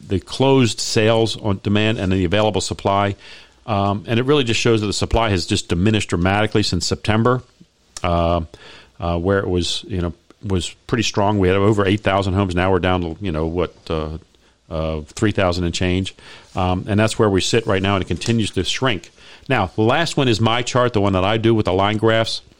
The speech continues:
And my, um, my, my blue, uh, line here is the median price, which is pretty flat.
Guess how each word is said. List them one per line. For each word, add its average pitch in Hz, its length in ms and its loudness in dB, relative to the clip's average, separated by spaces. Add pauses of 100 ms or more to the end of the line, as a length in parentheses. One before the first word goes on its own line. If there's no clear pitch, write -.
(640)
And 104 160 0
my, 98 320 2 (420)
um, 95 460 0 (220)
my, 95 380 2 (260)
my 107 120 0
blue, 175 560 2
uh, 104 180 2
line 104 300 2
here 113 160 4
is 95 180 0
the 107 60 0
median 117 340 2
price, 110 260 0
which 131 180 0
is - 80 -6
pretty 226 240 0
flat. 90 400 -2